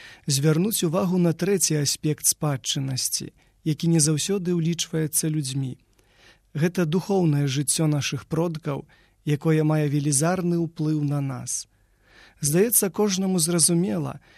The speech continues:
што ў духоўна здаровай сям'і будуць узрастаць не толькі духоўна, але і псіхічна здаровыя дзеці.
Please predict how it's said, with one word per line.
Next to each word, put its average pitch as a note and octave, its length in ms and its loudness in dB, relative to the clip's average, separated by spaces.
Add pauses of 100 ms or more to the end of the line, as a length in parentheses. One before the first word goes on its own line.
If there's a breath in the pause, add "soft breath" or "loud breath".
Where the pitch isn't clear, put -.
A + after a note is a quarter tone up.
(120 soft breath)
што - 300 -2
ў D3 80 0
духоўна E3+ 420 2
здаровай D#3 460 2
сям'і D3 560 0 (440 loud breath)
будуць F3+ 380 0
узрастаць E3 600 0
не E3 120 2
толькі E3+ 720 -2
духоўна, E3+ 680 -2
але D#3 280 0
і D3+ 60 0
псіхічна F3 720 -2
здаровыя D3 640 -2
дзеці. C3 540 -4